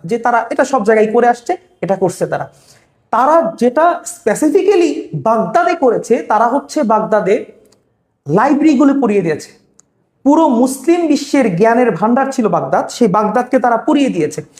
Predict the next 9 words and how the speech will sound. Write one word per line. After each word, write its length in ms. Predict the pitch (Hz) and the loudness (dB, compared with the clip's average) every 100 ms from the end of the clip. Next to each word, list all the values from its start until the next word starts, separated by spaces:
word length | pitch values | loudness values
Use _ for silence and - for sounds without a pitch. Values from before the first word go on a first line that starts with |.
| _ - | _ -2
এবং 400 | 185 247 269 262 - _ _ _ _ _ _ _ _ 185 170 _ - | 0 2 0 -6 -14 _ _ _ _ _ _ _ _ -20 -20 _ -2
মুসলিম 440 | 202 254 - 320 320 | 2 2 2 0 2
বিশ্বের 400 | 294 - 294 240 | 2 0 0 0
শত 500 | - 294 285 311 294 | -2 -4 0 2 2
শত 320 | 302 302 302 | 0 -2 0
বছরের 500 | 285 277 285 269 240 | 0 0 0 2 2
যে 100 | 226 | 0
জ্ঞানের 540 | 170 214 233 269 269 | 0 2 2 2 0
পুঞ্জীবিত 560 | 269 285 285 269 254 269 | -2 -2 0 0 0 2